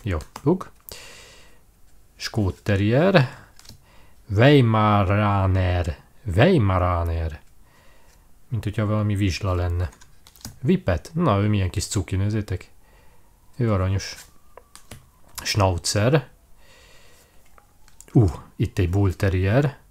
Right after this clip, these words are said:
Pit bull terrier. Kemény feje van. Bernát hegyi. Na, itt egy szibériai husky. Majd neki is furára sikerült a feje.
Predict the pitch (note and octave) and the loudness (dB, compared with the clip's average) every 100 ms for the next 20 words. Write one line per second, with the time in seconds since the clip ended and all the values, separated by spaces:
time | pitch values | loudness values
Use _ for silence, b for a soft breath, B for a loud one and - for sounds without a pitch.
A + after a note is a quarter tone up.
0 | - - - _ - - - A2 A2 G#2+ | -20 -20 -20 _ -20 -20 -6 -2 -2 -4
1 | A2 G2 F#2 G#2 - C#3 D#3 D#3+ D3+ D3 | -4 -2 -2 -4 2 2 4 2 4 4
2 | C#3+ - - - - _ - - - _ | 2 -4 -20 -20 -20 _ -20 -20 -20 _
3 | - - G#2+ F#2+ D#2+ G2 F2 F2+ D3 - | -18 -2 0 0 -2 -4 -2 0 -2 -2
4 | - - B B B B B _ - G#2 | -12 -20 B B B B B _ -4 0
5 | F#2+ G#2 G#2 A#2 A#2+ D#3 G#3 B B B | 2 2 2 4 6 6 6 B B B
6 | _ - - - _ - - - _ - | _ -20 -20 -20 _ -20 -20 -20 _ -20
7 | - - _ - - - B B B B | -20 -20 _ -20 -20 -20 B B B B
8 | B B B - - - - - - - | B B B -20 -20 -20 -20 -20 -20 -12
9 | - C#3+ F2+ F#2+ - G2+ - - A2 G2 | 0 2 2 -2 -2 -4 -4 -2 0 0
10 | F#2 F#2+ F#2 G#2+ G2 - G3+ D3 D3+ F#3 | 0 0 0 0 -2 -2 -2 0 0 0
11 | A#3+ - - G#2+ F#2+ F2+ - F#2+ G2 F2+ | 0 -4 -2 0 2 0 -2 -4 -4 -4
12 | - - G2 F#2 G#2 | -4 -4 -2 -2 -4